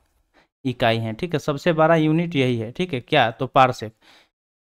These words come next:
तो इसको आप नोट डाउन कर लेंगे, तो करेक्ट आंसर ऑप्शन ए हो जाएगा, ठीक है। समय को हम लोग किस चीज़ में नापते हैं,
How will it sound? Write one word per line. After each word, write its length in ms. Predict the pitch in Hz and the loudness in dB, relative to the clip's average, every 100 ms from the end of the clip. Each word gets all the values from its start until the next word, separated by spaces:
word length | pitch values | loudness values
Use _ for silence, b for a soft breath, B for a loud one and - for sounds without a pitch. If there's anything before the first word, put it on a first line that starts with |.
| _ _ | _ _
तो 160 | 117 107 | -6 -4
इसको 220 | 123 - | -4 0
आप 140 | 156 147 | 0 2
नोट 180 | 147 | 2
डाउन 180 | 143 156 | 2 2
कर 160 | 143 143 | 0 0
लेंगे, 220 | 143 147 | 0 0
तो 120 | 156 | 0
करेक्ट 280 | 147 147 147 | 0 0 0
आंसर 220 | 156 160 165 | 0 0 0
ऑप्शन 380 | 135 - 151 135 | -2 -2 -4 -2
ए 60 | 127 | -4
हो 140 | 117 | -2
जाएगा, 300 | 113 107 113 | -4 -6 -6
ठीक 200 | 185 185 | -4 -2
है। 60 | 139 | -2
समय 360 | 147 147 170 | 0 2 0
को 120 | 170 | 2
हम 100 | 165 | 0
लोग 120 | 160 156 | 0 -4
किस 180 | 165 | -6
चीज़ 140 | 170 160 | -4 0
में 100 | 160 | 2
नापते 300 | 156 - 165 | 2 2 -2
हैं, 200 | 175 | -2